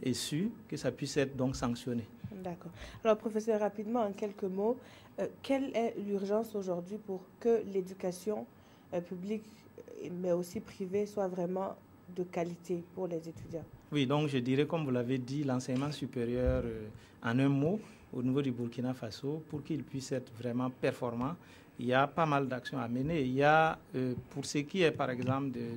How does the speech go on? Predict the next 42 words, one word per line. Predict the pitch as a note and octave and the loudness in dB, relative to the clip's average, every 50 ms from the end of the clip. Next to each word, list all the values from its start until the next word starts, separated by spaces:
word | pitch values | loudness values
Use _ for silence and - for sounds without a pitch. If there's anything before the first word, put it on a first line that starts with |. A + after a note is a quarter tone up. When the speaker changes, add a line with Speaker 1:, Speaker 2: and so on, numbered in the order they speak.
| A#2 | -6
Speaker 1:
du | A2+ A#2+ - - - - | -8 -8 -10 -10 -12 -6
public, | - C#3 B2+ C3 C#3+ F3+ G#3+ - - - - - - - - - - - - - - - | -2 -2 0 2 0 0 -2 -4 -8 -14 -18 -20 -20 -20 -20 -20 -20 -20 -20 -20 -14 -10
de, | - C3+ C3+ C3+ C3+ - - - | -8 -6 -6 -6 -6 -8 -10 -8
de | - B2+ | -6 -6
travailler | B2+ - C#3 C3+ C3+ C3 C#3 D3 D#3+ | -2 2 4 4 6 8 8 8 8
à | D#3 D3 C#3 | 8 6 4
ce | - - C#3 | 2 0 -2
que | B2+ C3 - D3 D3 D3 | -2 -2 -2 -2 0 0
les | C#3 C3 B2+ | 0 -2 -4
centres | - - E3 F3 E3+ D3+ | -4 -4 -4 -2 -2 0
universitaires | C#3 C3 C3 B2+ B2 - - C#3+ C#3+ C#3+ | 0 0 0 0 -2 -2 -2 -2 -2 0
qui | - C3+ | 0 -2
ont | |
été | B2 A#2+ - C3+ B2+ | -4 -2 -2 -4 -4
créés | C3 - - C3 B2 C3 C3+ | -4 -4 -2 0 2 2 2
il | C3 | 0
y | B2 | 0
a | A#2 | -2
quelques | - - B2 A#2+ A#2+ - B2 A2+ A#2+ | -4 -6 -6 -6 -4 -4 -4 -2 0
années | A#2+ A#2+ C3+ C#3 | 0 0 0 -2
puissent | C#3 - E3 D3 - | -2 -6 -8 -6 -4
être | C3+ B2+ | -6 -6
transformés | - B2+ B2+ B2 - C3 B2+ C3+ C3+ | -4 -4 -6 -4 -2 -2 -2 0 0
rapidement | B2+ B2 - - B2+ B2 C3 C3 | -2 -4 -4 -6 -6 -4 -2 0
en | B2+ | 0
université, | A#2+ A#2 A#2 A2+ A2 G#2+ G#2+ G#2+ - B2 A2+ - D3 D#3+ - - - - - - - | 0 -2 -2 -4 -6 -8 -10 -10 -12 -10 -6 -4 -4 -4 -6 -10 -18 -20 -18 -8 -6
de | C3+ | 0
façon | - C#3+ C#3 - F3+ | 2 2 4 6 6
à | F3 D3+ | 6 6
ce | C#3 - D3 | 6 6 2
que, | C3 B2 - D3 D3 | 2 2 2 2 2
dans | C#3+ C3+ B2+ | 2 0 0
une | B2+ C#3+ D#3 | 0 -2 -2
perspective | D3+ D#3 B2+ A#2 - - B2 B2 - C#3+ C3+ B2 | -2 -2 -2 -2 -2 -6 -8 -6 -6 -8 -6 -4
de | B2 A#2+ | -6 -4
deux | A2+ B2+ C3 | -2 -2 -2
à | A#2+ A2+ | -2 -2
trois | - - C3 C3 B2+ A#2+ C3 | -4 -2 -2 -2 -2 -2 -4
ans, | D3+ G3 - - - - - - - - | -4 -4 -6 -10 -14 -16 -20 -20 -8 0
elles | B2 B2 B2 B2 B2 B2 | 2 4 4 4 4 2
puissent | B2 - - F#3 G#3 G#3 - - | -2 -2 2 4 4 4 4 4
accueillir | C3+ B2+ B2 - C3 B2 B2 B2+ C3 C#3 D3 D3+ E3+ F#3 | 2 2 2 2 2 4 4 4 4 2 2 2 2 0